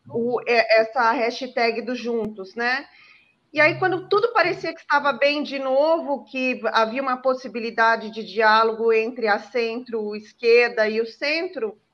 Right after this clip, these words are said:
aí o Lula diz de novo que não, não vai participar, porque aí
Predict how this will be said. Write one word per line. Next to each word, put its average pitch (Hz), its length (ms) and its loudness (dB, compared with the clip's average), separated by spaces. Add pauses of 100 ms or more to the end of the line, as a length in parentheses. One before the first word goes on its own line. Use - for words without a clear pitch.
(320)
aí 330 160 4
o 370 40 4
Lula 370 240 4
diz 339 240 -4
de 339 120 -6
novo 330 400 2
que 339 160 -4
não, 339 360 -4
não 320 200 -4
vai 311 260 2
participar, 277 920 2
porque 254 300 -6
aí 254 200 0